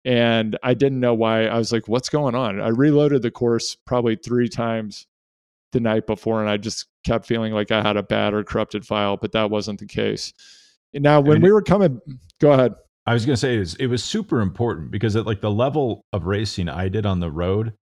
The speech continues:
Speaker 2: I mean, maybe once in my life did I ever do a ninety mile loop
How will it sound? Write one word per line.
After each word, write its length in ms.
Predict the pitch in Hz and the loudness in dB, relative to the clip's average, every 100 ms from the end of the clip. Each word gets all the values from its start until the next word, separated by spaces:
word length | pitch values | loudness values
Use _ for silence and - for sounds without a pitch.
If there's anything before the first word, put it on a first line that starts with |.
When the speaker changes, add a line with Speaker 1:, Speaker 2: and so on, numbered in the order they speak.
| _ _ _ _ | _ _ _ _
Speaker 2:
I 100 | - | -6
mean, 240 | 92 90 90 | -4 -4 -2
maybe 340 | 110 123 110 | 0 0 0
once 440 | 90 92 104 87 110 | 0 0 0 -2 -2
in 60 | |
my 120 | 92 82 | -2 -4
life 340 | 76 76 - | -8 -12 -8
did 140 | 92 | -4
I 100 | 90 | 0
ever 180 | 95 90 | 0 0
do 220 | 87 92 85 | -2 -2 -2
a 120 | 80 | -2
ninety 420 | 87 92 90 92 | -2 -2 -2 0
mile 480 | 92 92 90 87 78 | 0 0 0 -2 -2
loop 340 | 90 120 - | -2 -2 -6